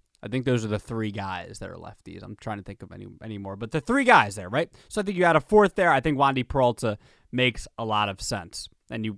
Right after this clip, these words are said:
you, you don't have to pay a lot of money for him. So I think it makes a lot of sense. He's not too old, thirty-two years old.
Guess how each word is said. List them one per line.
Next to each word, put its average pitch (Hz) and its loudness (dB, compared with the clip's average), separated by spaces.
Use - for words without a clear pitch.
you, 117 -8
you 104 -14
don't 113 -2
have 101 -4
to 90 -18
pay - -6
a 92 -10
lot 90 -14
of 110 -10
money 208 4
for 185 0
him. 170 -4
So 139 0
I 123 2
think 117 -4
it 120 -4
makes 107 -6
a 110 -6
lot 98 -6
of 92 -12
sense. - -18
He's 120 -8
not 127 -6
too 120 -4
old, 107 -4
thirty-two 120 0
years 92 -12
old. - -20